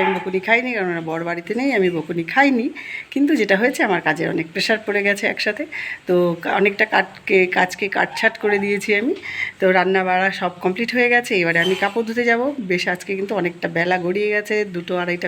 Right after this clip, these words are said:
বেজে গেছে। তো এখন আমি কাপড়টা সব ধোবো। তো আমার কাপড়গুলো তোমাদেরকে দেখাচ্ছি, তো তোমরা দেখে নাও আমার কাপড়গুলো। তো এই দেখো, এই পরিমাণ কাপড় জমেছে আমার এখানে, এখানে প্রচুর কাপড়। তো বালতি হিসাব করলে তিন বালতি হবে। তো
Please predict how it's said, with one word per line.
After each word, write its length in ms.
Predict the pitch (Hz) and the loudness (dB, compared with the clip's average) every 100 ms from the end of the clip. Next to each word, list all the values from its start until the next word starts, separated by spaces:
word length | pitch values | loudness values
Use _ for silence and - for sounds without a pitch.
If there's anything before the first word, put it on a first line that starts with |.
| 170 | -2
বেজে 200 | 185 220 | -2 0
গেছে। 220 | 214 202 214 - - - - | -4 -6 -10 -8 -8 -10 -6
তো 40 | - 156 | -2 -2
এখন 140 | 170 170 | 0 -2
আমি 120 | 202 247 | -2 -4
কাপড়টা 360 | 165 - 160 254 - | -6 -8 -4 -4 -4
সব 120 | 202 170 | -8 -10
ধোবো। 200 | - 147 147 - - - - | -12 -12 -12 -16 -20 -20 -4
তো 60 | 180 170 | 0 2
আমার 120 | 170 180 | 0 -2
কাপড়গুলো 340 | 180 208 220 220 | -6 -2 -2 -2
তোমাদেরকে 300 | 220 220 220 | -2 0 0
দেখাচ্ছি, 320 | 214 254 - - - - - - | 0 -2 -6 -10 -8 -8 -8 -6
তো 60 | - 175 | -4 -2
তোমরা 180 | 170 170 185 | 0 2 0
দেখে 160 | 196 | 2
নাও 120 | 277 247 | 2 2
আমার 120 | 208 196 | 0 -4
কাপড়গুলো। 400 | 208 240 254 262 285 - - - - - _ _ _ _ - - - | -6 -4 -4 -6 -6 -12 -20 -20 -20 -20 _ _ _ _ -10 -8 -4
তো 60 | - 762 - 240 | 2 2 6 4
এই 80 | 247 | 6
দেখো, 160 | 226 262 240 | 2 4 4
এই 60 | 202 185 | 4 0
পরিমাণ 280 | 180 180 180 180 | 0 2 0 -2
কাপড় 260 | - 175 165 | -2 -2 0
জমেছে 360 | 196 233 240 247 240 | 0 0 0 2 2
আমার 120 | 240 240 | 2 0
এখানে, 200 | 247 285 | 2 2
এখানে 180 | 190 185 170 - | 4 0 0 2
প্রচুর 320 | 233 226 254 247 | 2 2 -2 0
কাপড়। 300 | 233 294 - - - - - - - | 2 0 -2 -10 -12 -12 -14 -10 4
তো 60 | 185 175 175 | 6 6 4
বালতি 220 | 208 220 240 | 2 2 0
হিসাব 160 | 254 247 | 0 2
করলে 180 | 262 269 294 | 2 2 4
তিন 100 | 202 185 | 4 4
বালতি 220 | 185 190 190 | 4 -2 -2
হবে। 180 | 190 320 - - - | -2 -2 -6 -18 -14
তো 40 | - | -2